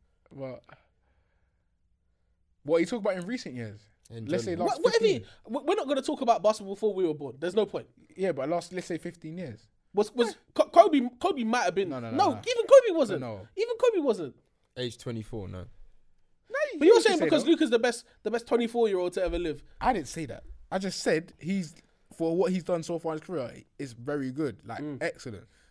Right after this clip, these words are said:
Speaker 1: But
Speaker 3: Mm.
Speaker 1: you guys are putting, let's say, Embiid there. I don't know if this loving that's happening, this,
Speaker 3: Mm.
Speaker 1: this race is coming in. Oh my gosh.
Speaker 3: Races?
Speaker 1: No, race, yeah, with Embiid and this Jokic thing, I don't get, can we
Speaker 3: What
Speaker 1: just
Speaker 3: do,
Speaker 1: not
Speaker 3: what do
Speaker 1: play
Speaker 3: you mean, what
Speaker 1: basketball?
Speaker 3: do you mean by that?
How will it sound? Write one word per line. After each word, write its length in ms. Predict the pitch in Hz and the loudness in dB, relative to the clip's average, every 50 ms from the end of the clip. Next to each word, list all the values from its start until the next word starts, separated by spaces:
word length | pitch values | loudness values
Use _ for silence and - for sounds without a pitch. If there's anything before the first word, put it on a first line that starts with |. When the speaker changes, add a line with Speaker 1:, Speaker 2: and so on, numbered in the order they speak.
| _ _ | _ _
Speaker 1:
But 160 | - 156 139 151 | 0 0 0 0
Speaker 3:
Mm. 120 | 139 123 - | -4 -12 -14
Speaker 1:
you 200 | 127 143 165 175 | -14 -12 -8 -2
guys 200 | 160 175 165 156 | 0 2 2 2
are 60 | 151 143 | 0 -4
putting, 380 | - - 175 147 147 143 117 113 | -4 -4 -4 -4 -4 -6 -8 -8
let's 160 | 147 156 - | -8 -4 -4
say, 140 | 160 143 139 | -4 -4 -4
Embiid 320 | 127 131 185 196 180 147 | -6 -6 -8 -8 -8 -6
there. 240 | - 123 123 131 139 - - - - | -4 -4 -4 -4 -4 -8 -14 -18 -8
I 40 | 110 | -4
don't 100 | 160 185 | -2 2
know 60 | 220 | 2
if 120 | 208 196 151 | 0 0 0
this 220 | 175 170 - - | -6 -8 -6 -6
loving 380 | 165 180 202 214 180 185 180 170 | 0 2 2 2 4 2 0 0
that's 160 | 160 156 - | 0 -2 -2
happening, 420 | - 185 180 - 147 135 135 135 | -4 -6 -6 -6 -8 -8 -8 -8
this, 160 | 135 143 139 135 | -6 -6 -8 -6
Speaker 3:
Mm. 160 | 151 156 165 | -6 -6 -4
Speaker 1:
this 280 | 156 147 143 135 131 127 | -4 -4 -4 -6 -6 -2
race 280 | 139 165 170 170 170 156 | 0 0 0 0 -2 -8
is 80 | 147 | -8
coming 280 | - - 160 143 147 147 | -6 -6 -6 -6 -4 -6
in. 200 | 151 147 143 135 - - - - - _ - | -6 -6 -6 -10 -14 -20 -20 -20 -20 _ -6
Oh 240 | - 139 160 160 160 | -2 0 2 2 2
my 140 | 165 160 156 | 2 2 2
gosh. 100 | 233 349 | 4 4
Speaker 3:
Races? 500 | 381 - - 220 196 175 151 - - - - - _ _ - - | 4 4 4 2 -2 -6 -6 -8 -16 -20 -20 -20 _ _ -16 -4
Speaker 1:
No, 140 | 151 196 226 | 0 0 0
race, 340 | 185 190 277 349 349 311 - | 0 2 2 2 2 0 0
yeah, 160 | 247 311 302 | 0 0 0
with 160 | 247 226 208 | 0 0 0
Embiid 360 | 202 196 190 170 220 240 233 196 | 0 -2 -2 0 0 0 0 0
and 100 | 196 190 | 0 -2
this 120 | 196 185 | -4 -2
Jokic 340 | - 220 233 208 202 214 202 | 4 6 6 6 6 2 -8
thing, 200 | - 208 196 180 | -6 -6 -6 -2
I 120 | - 185 202 | 2 2 2
don't 180 | 190 208 190 175 | 2 0 -2 -2
get, 220 | - 196 - - - | -4 -6 -6 -6 -4
can 140 | - 190 185 | -4 -4 -2
we 40 | |
Speaker 3:
What 60 | 190 - | 2 2
Speaker 1:
just 120 | 440 453 | 2 2
Speaker 3:
do, 40 | - | 2
Speaker 1:
not 40 | - | 0
Speaker 3:
what 80 | 427 427 | 0 0
do 40 | 415 | 2
Speaker 1:
play 80 | 415 | 2
Speaker 3:
you 40 | 392 | 2
mean, 60 | 392 | 2
what 40 | 214 220 | 2 0
Speaker 1:
basketball? 100 | 359 392 | 0 0
Speaker 3:
do 60 | 381 | 0
you 160 | 359 359 359 | 0 2 0
mean 60 | 302 240 | 0 0
by 100 | 175 143 | -4 -6
that? 160 | 123 - | -6 -10